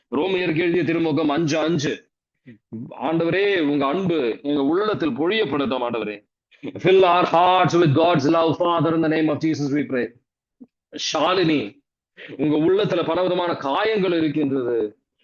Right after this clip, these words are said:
முழுமையாக அர்ப்பணிங்க. திருப்பாடல் நூத்தி நாற்பத்தி ஏழு, மூன்றாவது வசனத்தை வைத்து ஜெபிங்க. God will bind up. எல்லா காயங்களுக்கும் ஆற்றல் அவர் தருவார். இயேசுவே நன்றி. Bind up all the broken wounds, Father, in the name of Jesus we pray.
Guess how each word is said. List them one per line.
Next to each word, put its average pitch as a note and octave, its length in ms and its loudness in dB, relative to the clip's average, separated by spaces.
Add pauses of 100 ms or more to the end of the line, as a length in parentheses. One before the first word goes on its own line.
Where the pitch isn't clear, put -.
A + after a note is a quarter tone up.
(140)
முழுமையாக F#3+ 580 0
அர்ப்பணிங்க. D#3+ 800 -2 (680)
திருப்பாடல் F3 640 -2
நூத்தி F3+ 200 0
நாற்பத்தி E3+ 400 -2
ஏழு, F3 200 -4
மூன்றாவது F3 400 -2
வசனத்தை F#3 440 -2
வைத்து E3+ 280 0
ஜெபிங்க. C#3+ 500 -6 (1500)
God F#3 240 0
will E3 200 0
bind G3 280 -2
up. F3+ 160 -2 (300)
எல்லா D#4 420 0
காயங்களுக்கும் E3 800 -2
ஆற்றல் D3 360 -2
அவர் B2 200 -2
தருவார். A#2 300 -4
இயேசுவே B2 400 -4
நன்றி. A2 280 -4 (240)
Bind E3 240 2
up D#3+ 100 2
all F#3 360 4
the F3 60 2
broken G3 440 0
wounds, D#3+ 400 0
Father, D#3+ 300 0
in D#3 80 0
the D#3 60 0
name D3+ 180 0
of C#3 100 -2
Jesus C#3 360 -2
we B2+ 180 -2
pray. A#2 140 -14